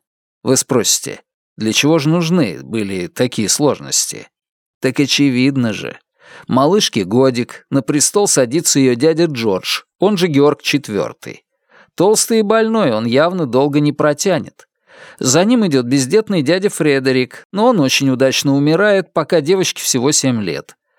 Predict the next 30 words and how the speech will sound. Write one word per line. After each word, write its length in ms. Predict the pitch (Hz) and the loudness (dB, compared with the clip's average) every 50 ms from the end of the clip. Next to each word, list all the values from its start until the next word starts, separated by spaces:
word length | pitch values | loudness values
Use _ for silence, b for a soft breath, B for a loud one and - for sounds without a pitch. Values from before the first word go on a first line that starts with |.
| b b b b b b b | b b b b b b b
Остается 600 | - - - - 139 139 165 202 196 - - 165 | -2 -2 0 2 2 4 4 2 2 2 0 0
пересидеть 600 | 156 - 180 170 156 - 180 156 165 196 185 - | 0 0 0 0 0 0 -2 0 0 -2 0 0
Вильгельма, 600 | 180 180 175 185 185 214 233 208 160 113 98 85 | 0 0 0 0 0 0 0 0 0 -2 -4 -6
тоже 340 | - - 233 254 170 110 98 | -4 -2 0 0 0 -2 -4
далеко 400 | - 101 107 107 104 - 135 120 | -4 -4 -4 -2 0 0 0 0
не 100 | 117 117 | 0 0
молодого, 720 | 110 110 113 120 135 156 190 233 226 220 196 185 180 180 _ _ _ _ _ _ _ | 0 0 0 0 0 0 0 0 2 2 2 0 -2 -4 _ _ _ _ _ _ _
и 200 | - 131 131 131 | 0 2 2 2
дело 440 | 120 110 113 120 131 139 135 131 131 | 2 0 0 0 2 2 2 0 0
в 80 | - - | -2 -2
шляпе. 640 | - - 147 151 170 175 147 - - - 60 - - B B B B B B | -4 -2 0 0 0 0 -2 -4 -8 -14 -16 -16 -18 B B B B B B
Виктория 560 | - 113 123 - - - 208 220 190 151 127 123 | -2 -2 -2 0 2 2 4 4 4 4 4 4
рано 200 | 131 127 127 123 | 2 2 0 0
или 140 | 120 113 | -2 -2
поздно 400 | 107 - - 131 143 143 160 170 | -2 -2 0 0 0 0 0 0
станет 480 | 151 - - - 123 117 117 123 127 - | -2 -2 0 0 -2 0 -2 -4 -6 -4
королевой. 680 | - 160 147 156 170 185 196 175 104 73 67 - - _ _ _ _ _ _ _ _ _ | -2 0 0 0 0 0 0 0 -2 -4 -8 -14 -18 _ _ _ _ _ _ _ _ _
Разве 540 | - 95 101 107 107 101 98 104 113 113 110 | -6 -2 -2 0 -2 -2 -2 -2 0 0 0
плохо 520 | 104 _ - 113 107 104 104 - - 165 214 | -2 _ -2 0 0 0 0 0 0 0 0
иметь 240 | 233 233 226 - - | 0 -2 -2 -2 -2
в 40 | - | -2
своих 300 | - 180 165 147 - - | 0 0 0 0 0 -2
руках 360 | 160 147 - 180 175 151 - | -2 0 0 0 -2 -2 0
королеву-марионетку? 1300 | - 156 139 135 131 139 143 135 131 131 135 143 147 151 147 151 147 131 87 69 - - - - - - - _ _ _ _ _ _ | 0 0 2 2 2 2 2 2 2 2 2 2 2 2 2 2 0 -2 -4 -6 -10 -14 -18 -20 -20 -20 -20 _ _ _ _ _ _
Да 200 | - 101 107 107 | -4 -2 -2 0
даже 360 | 110 127 175 185 180 165 180 175 | 2 2 2 2 2 2 0 -2
пусть 420 | 175 - 175 185 175 - - - | -2 -2 -2 0 0 0 0 0
и 80 | 165 156 | 2 2
не 200 | 156 160 165 151 | 2 2 2 0
королеву, 800 | - - 156 143 143 143 139 139 147 147 117 73 69 - - | 0 0 0 0 0 0 0 2 2 0 0 -2 -4 -10 -16